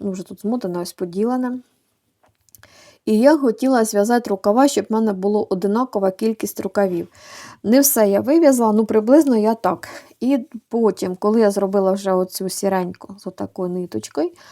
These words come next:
я взяла оцю салатову і почала гнати до кінця,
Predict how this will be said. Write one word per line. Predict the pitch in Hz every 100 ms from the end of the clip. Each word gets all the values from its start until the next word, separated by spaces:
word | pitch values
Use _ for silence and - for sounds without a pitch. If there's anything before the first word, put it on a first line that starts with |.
| - - - _ _
я | - 214 262
взяла | 220 214 214 214
оцю | 202 196
салатову | - 196 269 294 226 202
і | -
почала | 190 202 190 202 220 269 262
гнати | 208 214 220
до | 185
кінця, | 202 208 202 - 185